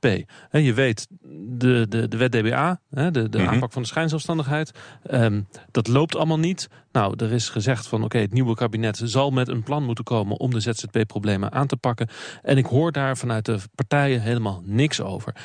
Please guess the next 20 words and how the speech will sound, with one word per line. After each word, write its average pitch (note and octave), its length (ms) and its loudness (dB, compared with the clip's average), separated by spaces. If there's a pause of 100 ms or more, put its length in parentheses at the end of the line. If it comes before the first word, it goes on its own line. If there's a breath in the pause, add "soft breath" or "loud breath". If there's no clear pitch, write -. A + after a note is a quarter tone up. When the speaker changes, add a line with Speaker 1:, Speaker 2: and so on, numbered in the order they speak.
(160 loud breath)
Speaker 1:
Waar A#2+ 180 4
ik G#2+ 80 2
wel D3+ 220 2
wat E3+ 140 -2
hoor, G2+ 320 -2 (380 soft breath)
is, B2+ 380 0
eh, A#2+ 220 0
vanuit G#2+ 280 -2
de - 120 -14
polder, B2 480 2
vanuit G2+ 320 -6
de G#2+ 160 -4
werkgevers G#2+ 540 -2
en A2 80 -2
de G2+ 60 0
werknemers, G#2 540 0 (500 loud breath)
over A2+ 460 4 (140)
dit A#2 200 2
hele G#2 180 4
probleem. G2 420 -2